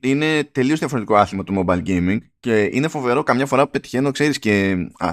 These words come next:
α, άρθρα, opinion pieces και τέτοια στο Games Industry Biz που μιλάνε για τη-, για το user acquisition στο, και τα app install, ad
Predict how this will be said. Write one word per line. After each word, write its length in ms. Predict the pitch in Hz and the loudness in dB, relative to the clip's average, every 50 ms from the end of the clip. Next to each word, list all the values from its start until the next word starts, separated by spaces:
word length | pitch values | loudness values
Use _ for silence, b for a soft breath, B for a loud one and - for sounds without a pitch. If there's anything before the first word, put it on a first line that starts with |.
| - - | -6 -8
α, 180 | 92 - - - | -10 -10 -8 -2
άρθρα, 480 | - 104 110 110 - 123 123 123 113 87 | 0 2 2 2 2 2 2 2 0 0
opinion 280 | 117 117 113 104 101 | -2 -2 -2 -2 -2
pieces 140 | 110 120 117 | -2 -4 -4
και 160 | - - 104 | -4 -4 -6
τέτοια 240 | 101 113 - 117 107 | -6 -4 -2 -2 -4
στο 120 | - - 101 110 | -2 -4 -4 -2
Games 120 | 123 117 | -2 -2
Industry 400 | - 127 113 113 - - 95 85 101 | -2 -2 -2 -2 -2 -2 -2 0 0
Biz 80 | 101 101 - - _ _ _ _ _ _ _ _ | 0 0 -2 -8 _ _ _ _ _ _ _ _
που 120 | - 120 113 | -6 -2 -2
μιλάνε 320 | 107 104 117 127 131 127 | 0 2 2 2 2 2
για 180 | 113 110 101 - | 2 0 0 0
τη-, 300 | - 107 104 101 98 92 | -2 -2 -2 0 0 0
για 140 | 90 98 | 0 0
το 100 | 90 107 104 | 0 0 0
user 340 | 101 98 120 120 131 117 92 | 0 0 0 0 0 0 0
acquisition 440 | - 101 90 90 117 110 - 113 101 92 | 0 -2 -2 -2 -4 -4 -4 -4 -4 -4
στο, 500 | - - 87 82 80 73 73 82 82 - | -2 -2 -2 -2 -2 -2 -4 -4 -6 -10
και 80 | - - | -12 -6
τα 280 | - 98 95 104 110 - | -2 0 2 2 2 0
app 80 | 117 95 | -2 -4
install, 520 | - - 107 104 101 98 92 87 87 - - _ _ _ _ _ - - | -2 0 2 2 2 0 -2 -4 -6 -8 -12 _ _ _ _ _ -12 -10
ad 220 | - - - 101 | -6 -2 -2 -2